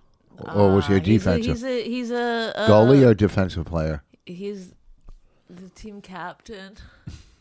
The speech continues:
Speaker 2: <laughs>
Speaker 1: When you looked him up, did you read
Speaker 2: No, but
Speaker 1: anything?
Speaker 2: he's a, he's, he scores goals 'cause he's one of the, he's,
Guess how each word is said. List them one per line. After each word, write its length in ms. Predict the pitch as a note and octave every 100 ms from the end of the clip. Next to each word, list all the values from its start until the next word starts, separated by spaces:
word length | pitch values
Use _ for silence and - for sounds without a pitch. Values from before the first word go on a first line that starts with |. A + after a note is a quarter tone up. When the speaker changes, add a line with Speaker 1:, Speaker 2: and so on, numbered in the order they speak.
| -
Speaker 2:
<laughs> 60 | G#3 - C4 - C#4+ C#4 - -
Speaker 1:
When 240 | A#2+ C3
you 80 | C#3
looked 200 | C#3 -
him 120 | C3+
up, 160 | C#3+ A2
did 140 | G2+
you 120 | F#2
read 120 | G2+ G#2+
Speaker 2:
No, 100 | A2+
but 140 | -
Speaker 1:
anything? 340 | C4 - -
Speaker 2:
he's 380 | G#3 G#3 A#3 G#3
a, 40 | F#3+
he's, 20 | F#3+
he 100 | G#3+
scores 560 | - - G3+ G3+ G3
goals 480 | - F3 F3 D#3 C#3+
'cause 160 | - D#3
he's 180 | E3+ D3+
one 120 | D#3+
of 80 | D3
the, 180 | C#3 C3 - _ _ _ _ _ _ _
he's, 160 | -